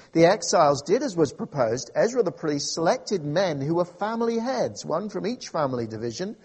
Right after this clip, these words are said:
and all of them designated by name. And on the first day of the tenth month, they sat down to investigate the cases, and they'd finished by the first day of the, um, uh, first month of the next year."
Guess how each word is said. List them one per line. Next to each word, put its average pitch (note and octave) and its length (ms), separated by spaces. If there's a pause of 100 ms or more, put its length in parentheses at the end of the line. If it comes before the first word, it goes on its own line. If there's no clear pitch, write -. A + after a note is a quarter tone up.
(300)
and E3 160
all A#3 240
of E3 120
them B2+ 180
designated D3 720
by C#3+ 160
name. B2+ 380
And G#2 80
on A2 80
the A2 60
first D3 320
day C#3 100
of B2+ 80
the B2 40
tenth A2+ 320
month, G#2 280
they A2+ 100
sat - 320
down A2 220
to A#2 120
investigate A#2 840 (600)
the A#2 360 (180)
cases, A#2 640
and G#2+ 140
they'd G2+ 180
finished - 360
by G2 100
the G2 120
first G2+ 360
day F#2+ 280 (100)
of F#2 260
the, F#2 240 (540)
um, F2 260 (880)
uh, G#2 320
first - 360
month G2 300
of A2 80
the G#2 140
next - 500 (160)
year." C#3+ 420